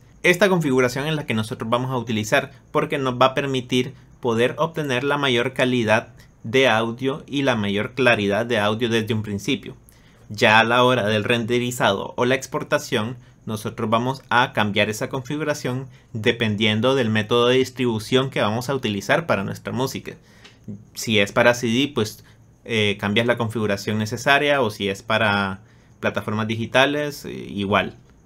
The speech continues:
Y eso sería todo en cuanto a la configuración. Nos aseguramos de que estemos en canción vacía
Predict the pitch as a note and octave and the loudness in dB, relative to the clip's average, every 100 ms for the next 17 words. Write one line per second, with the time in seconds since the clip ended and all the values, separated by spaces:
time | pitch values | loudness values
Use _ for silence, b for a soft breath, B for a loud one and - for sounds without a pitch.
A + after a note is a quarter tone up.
0 | - _ _ - - E3 D3+ D3+ D3 C#3+ | -20 _ _ -18 -4 0 0 0 -2 0
1 | C#3 C3+ C3+ C#3+ C#3 A2 A2+ G#2+ G2+ G#2 | 0 0 0 0 -4 -6 -4 -4 -4 -6
2 | A2 G#2 G#2+ G#2+ C3 G#2 - b b b | -4 -2 -2 -2 -4 -6 -12 b b b
3 | b b - - - - - D3 D3 C#3 | b b -20 -20 -20 -16 -4 -2 0 2
4 | C3 C#3+ E3 C#3+ - A#2+ A#2+ B2 C3+ C3+ | 4 4 2 0 -2 -6 -4 -4 -4 -2
5 | C3+ B2+ C3 C3+ C3 A#2+ G2+ C3 | -2 0 0 0 -2 -2 -2 -6